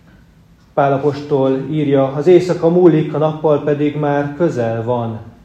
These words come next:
hiszen eljön majd a nap, az éjszaka, leghosszabb éjszaka, és ezután a felkelő nap diadalmaskodik. Hosszabbodnak a nappalok. Világosság és sötétség játéka.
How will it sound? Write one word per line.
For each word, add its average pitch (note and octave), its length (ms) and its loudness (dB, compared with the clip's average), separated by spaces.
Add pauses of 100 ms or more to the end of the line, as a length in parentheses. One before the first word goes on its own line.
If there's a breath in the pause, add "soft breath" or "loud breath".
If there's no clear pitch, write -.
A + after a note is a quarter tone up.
(680)
hiszen D3+ 420 -4
eljön D3 360 2
majd C3 360 -2
a C3 400 -6
nap, C#3 300 -8 (240)
az C3+ 160 -8
éjszaka, B2 640 -6
leghosszabb D3+ 500 -4
éjszaka, C#3+ 680 -6 (480)
és - 140 -14
ezután C#3+ 500 -4
a C#3+ 60 -6
felkelő B2+ 680 -2
nap A#2+ 320 -8 (160)
diadalmaskodik. A#2 1120 -6 (720 soft breath)
Hosszabbodnak A#2 840 -6
a B2+ 40 -8
nappalok. A2+ 640 -10 (920 loud breath)
Világosság B2+ 920 -4
és B2 180 -8
sötétség A#2 1000 -6
játéka. A#2 720 -8